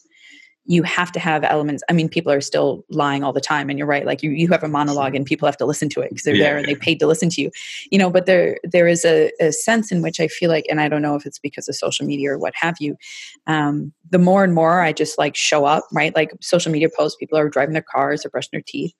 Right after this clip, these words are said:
Speaker 1: The more you just show up and seem like you're just, like, a human, um, the more people wanna listen to you. And maybe that's also because we're so longing for, like, authenticity or
Speaker 2: Absolutely.
Speaker 1: humanness, 'cause we actually don't encounter people in real life as much as we want to.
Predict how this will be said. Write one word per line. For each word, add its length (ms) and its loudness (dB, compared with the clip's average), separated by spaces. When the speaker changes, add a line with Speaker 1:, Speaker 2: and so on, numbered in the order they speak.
Speaker 1:
The 60 4
more 140 6
you 80 2
just 200 0
show 180 2
up 120 0
and 160 -2
seem 380 2
like 180 0
you're 100 -4
just, 240 -6
like, 300 -4
a 120 -2
human, 640 0
um, 240 2
the 80 0
more 180 4
people 300 0
wanna 240 -2
listen 300 2
to 140 -6
you. 300 -4
And 140 0
maybe 220 4
that's 220 2
also 260 2
because 340 -2
we're 140 -2
so 280 0
longing 640 2
for, 560 -2
like, 240 0
authenticity 640 0
or 60 2
Speaker 2:
Absolutely. 100 -8
Speaker 1:
humanness, 480 0
'cause 200 -8
we 120 2
actually 240 0
don't 220 0
encounter 320 -4
people 400 -4
in 160 -4
real 160 -4
life 260 -4
as 140 -8
much 160 -4
as 160 -10
we 80 -6
want 240 -6
to. 260 -12